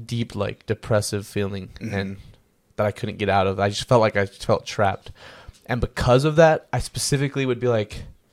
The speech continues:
Speaker 1: which this was my biggest mistake.
Speaker 2: Mm.
Speaker 1: I, I usually, I work out almost every night with my brother.
Speaker 2: Gotcha.
Speaker 1: Um, and during these periods of time, I'd be like,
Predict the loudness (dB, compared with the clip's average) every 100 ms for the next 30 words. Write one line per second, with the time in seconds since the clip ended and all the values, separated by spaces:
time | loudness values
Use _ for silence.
0 | _ -2 2 2 0 0 0 0 4 6
1 | 6 2 -2 0 -2 -2 -8 -6 2 4
2 | 4 0 -2 -4 -4 2 4 6 4 4
3 | 4 4 4 2 0 0 0 0 0 -2
4 | -4 -2 -2 -2 -10 -16 -8 -6 -6 -10
5 | -14 -4 0 0 -2 -6 _ _ _ _
6 | _ _ _ -18 -18 _ _ -12 -8 -6
7 | -8 -4 0 2 0 -2 2 2 2 -2
8 | -6 -4 -4 0 0 0 -2 -2 -2 -2
9 | -4